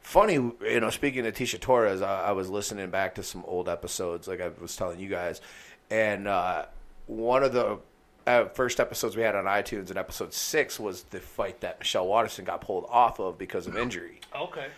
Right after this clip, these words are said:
Speaker 1: And she was supposed to fight Tisha Torres.
Speaker 2: Oh, all right.
Speaker 1: I believe that was, uh, U F C, it was either U F C one ninety-four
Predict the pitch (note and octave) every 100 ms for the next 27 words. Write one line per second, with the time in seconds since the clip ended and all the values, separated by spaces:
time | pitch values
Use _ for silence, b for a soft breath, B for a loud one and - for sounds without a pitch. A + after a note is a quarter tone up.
0 | B - - G#2 G2 F#2 F2+ - - G#2
1 | F#2+ - D3 E3 - - - - - -
2 | - - C3+ C3 C#3+ D3 C3+ C3+ A2 G2+
3 | G#2 A2 F#2+ G2+ F#2+ F#2+ F#2 G2 G2+ G#2+
4 | F#2+ - G#2+ G#2+ G#2 G#2 G#2+ A2 A2+ A2+
5 | A#2 A#2 A#2 A2+ A#2 A#2 A2 - - -
6 | _ _ _ _ - A2 C3 A#2 C3+ C3
7 | C#3 A#2+ A2 G#2+ A2+ A#2 A#2 A#2 A#2 A2+
8 | - A2 A2+ G#2+